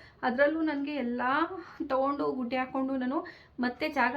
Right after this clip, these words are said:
ಸಾಲ್ದೇನೆ ಮತ್ತೆ ಇನ್ನೊಂದ್ ಮನೆಗೆ ಹೋಗಿ ಮತ್ತೆ ಬಾಡಿಗೆ ಜಾಸ್ತಿ ಆಗಿ ಅದೆಲ್ಲ ಬೇಡ, ಓಕೆನಾ? ನೀವು ತಗೊಳ್ಳಿ, ಬೇಡ ಅಂತ ಹೇಳ್ತಾ ಇಲ್ಲ, ಜೀವನ ತುಂಬಾ ದೊಡ್ಡದಾಗಿದೆ, ತಗೊಳ್ಳಿ. ಒಂದ್ ವರ್ಷ ನೀವು, ಒಂದ್ ವರ್ಷ ಮತ್ತೆ ಎರಡ್ ವರ್ಷ ನೀವು, ಆ, ಫಿಕ್ಸ್ ಮಾಡ್ಕೊಳ್ಳಿ, ಈ ವರ್ಷದಲ್ಲಿ ನಾನು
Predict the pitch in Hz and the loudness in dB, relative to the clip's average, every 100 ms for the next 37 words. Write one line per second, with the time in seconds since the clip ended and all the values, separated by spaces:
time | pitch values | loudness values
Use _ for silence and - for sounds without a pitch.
0 | 285 262 254 254 285 277 254 - 339 285 | -2 -2 -2 -2 0 0 -2 -4 -2 0
1 | 285 269 254 254 254 247 285 277 233 - | 2 0 0 0 -2 -2 -2 -2 -4 -2
2 | 320 262 254 233 247 240 214 226 - 240 | -4 0 2 2 0 -2 -2 -4 -4 -2
3 | 220 226 370 - - - - 294 285 320 | -2 -4 -8 -8 -18 -20 -12 -6 0 0
4 | 349 294 254 233 208 - 240 226 277 349 | 2 0 0 0 -2 -4 -6 -2 0 0
5 | 349 - 285 294 247 226 294 294 214 214 | -2 0 0 2 0 0 0 0 0 2
6 | 240 247 254 226 233 233 220 208 220 233 | 2 0 -2 -4 -4 -4 -4 -4 -2 -2
7 | 240 214 214 233 208 190 220 214 240 311 | -2 -4 -4 -4 -4 -2 -4 -2 -2 -4
8 | - - - - 254 254 247 196 - 262 | -8 -18 -20 -6 -2 0 0 -2 -6 -4
9 | 269 302 311 294 - - 381 415 - 285 | -2 0 0 -2 -6 0 0 0 -4 -4
10 | 294 269 233 262 254 - - 330 330 - | -2 -2 -2 -2 -4 -8 -8 -6 -6 -8
11 | - - - 247 339 269 247 240 220 214 | -20 -16 -10 -6 -4 -2 -2 -2 -4 -6
12 | - - - - 262 269 392 523 311 254 | -12 -18 -20 -4 -2 -2 -4 -2 0 2
13 | 226 220 233 233 - 294 - 294 226 214 | 0 -2 -2 -4 -6 -8 -4 -2 -2 0
14 | 202 196 233 240 233 - 254 240 240 240 | 0 0 -2 -2 -2 -4 -6 -4 -2 -2
15 | 262 | -2